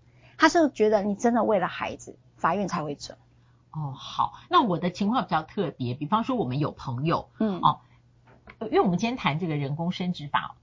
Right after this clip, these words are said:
Speaker 2: 会发现他有很多情况。
Speaker 1: 哦。
Speaker 2: 老师谈的呢，呃，是同性朋友，同志在法律登记注册结婚之后的，呃，生养二代。那我们的朋友呢，有的人是子女长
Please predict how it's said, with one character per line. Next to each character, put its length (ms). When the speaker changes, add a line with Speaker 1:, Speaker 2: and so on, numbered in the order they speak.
Speaker 2:
会 140
发 240
现 420
他 120
有 120
很 200
多 180
情 280
况。 300
Speaker 1:
哦。 220
Speaker 2:
老 100
师 140
谈 300
的 80
呢， 260
呃， 240
是 280
同 220
性 220
朋 220
友， 200
同 220
志 320
在 160
法 180
律 160
登 180
记 140
注 160
册 160
结 160
婚 220
之 180
后 240
的， 280
呃， 240
生 240
养 180
二 200
代。 240
那 140
我 140
们 140
的 120
朋 260
友 220
呢， 220
有 140
的 100
人 140
是 340
子 180
女 200
长 200